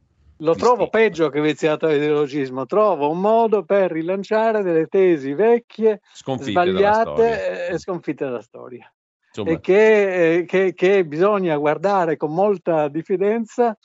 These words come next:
Speaker 1: il carattere rosso-bruno, perché questa
Speaker 2: Mm.
Speaker 1: è la cosa di queste,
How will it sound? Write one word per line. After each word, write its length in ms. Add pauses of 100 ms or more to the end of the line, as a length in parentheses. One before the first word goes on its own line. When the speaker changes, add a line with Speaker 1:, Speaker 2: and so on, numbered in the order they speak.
(340)
Speaker 1:
il 280
carattere 600
rosso-bruno, 1080
perché 340
questa 380
Speaker 2:
Mm. 40
Speaker 1:
è 40
la 140
cosa 380
di 140
queste, 720